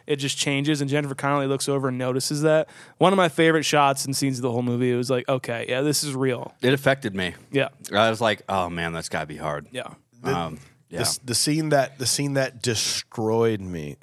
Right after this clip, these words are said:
Speaker 3: destroyed me internally was when he finally meets Iceman
Speaker 1: Yep.
Speaker 3: again.
Speaker 1: I
Speaker 3: And we
Speaker 1: cried.
Speaker 3: all, we all know that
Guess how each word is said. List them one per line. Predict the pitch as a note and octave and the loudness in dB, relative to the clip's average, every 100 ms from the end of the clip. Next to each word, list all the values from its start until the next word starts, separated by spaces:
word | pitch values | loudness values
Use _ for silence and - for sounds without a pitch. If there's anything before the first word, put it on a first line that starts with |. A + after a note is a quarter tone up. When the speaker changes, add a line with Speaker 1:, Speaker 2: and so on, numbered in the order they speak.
| G#2 | -8
Speaker 3:
destroyed | - C3+ - - C#3 C#3 C3+ | 0 0 2 0 2 2 0
me | A#2+ A2+ G#2 | -2 -4 -4
internally | G#2+ - A2+ G#2+ G#2 G2+ | -4 -2 -2 -2 -4 -2
was | G#2+ G2+ | -4 -4
when | A2+ | -4
he | G#2+ | -6
finally | - A2 A2 G#2+ G2+ | -6 -6 -6 -10 -10
meets | A2 A2 - | -8 -6 -6
Iceman | F2 - F2 E2 | -6 -6 -8 -4
Speaker 1:
Yep. | D3+ | -4
Speaker 3:
again. | E2 D#2+ - - - - D3+ | -4 -8 -16 -20 -20 -4 2
Speaker 1:
I | |
Speaker 3:
And | D3+ | 4
we | F#3+ | 6
Speaker 1:
cried. | A3+ | 6
Speaker 3:
all, | A3+ G#3+ | 6 4
we | G#3+ | 4
all | A3+ A3+ | 4 4
know | G3+ G#3 F3+ | 6 6 6
that | F3 E3 | 4 2